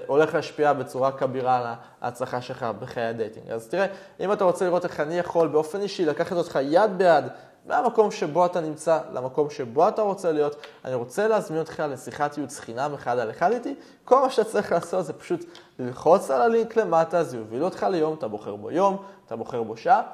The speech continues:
ואני או אחד מהנציגים שלי נחזור אליך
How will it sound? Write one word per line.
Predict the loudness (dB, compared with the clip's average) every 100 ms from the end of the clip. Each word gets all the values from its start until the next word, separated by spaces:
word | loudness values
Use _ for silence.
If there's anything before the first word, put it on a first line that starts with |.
| -18 -20 _
ואני | 2 4 4 0 -2 -10 2
או | 4
אחד | 4 2
מהנציגים | 0 -4 -4 -4
שלי | -2 -4
נחזור | -2 -6 -6 -2 2 2
אליך | 0 -2